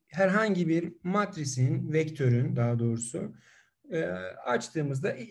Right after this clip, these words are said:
matris ya da vektör ikisi için de aynı. E, köşeli parantezin, e, içindeki sol taraf satırlarını veriyor, sağ taraf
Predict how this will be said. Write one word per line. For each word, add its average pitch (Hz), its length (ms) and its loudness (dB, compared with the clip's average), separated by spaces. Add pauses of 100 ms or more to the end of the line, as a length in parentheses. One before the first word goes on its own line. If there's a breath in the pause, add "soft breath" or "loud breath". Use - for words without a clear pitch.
(140)
matris 175 500 -2
ya 165 100 0
da 143 100 -2
vektör 151 240 0
ikisi 131 220 -10
için 123 220 2
de 113 60 2
aynı. 110 360 -2 (420 soft breath)
E, 170 340 0
köşeli 233 380 0
parantezin, 160 720 0 (300 loud breath)
e, 147 320 0
içindeki 165 1040 -2 (160 loud breath)
sol 226 320 4
taraf 127 320 0 (520)
satırlarını 214 680 0
veriyor, 170 260 0
sağ 190 260 -2
taraf 214 360 -2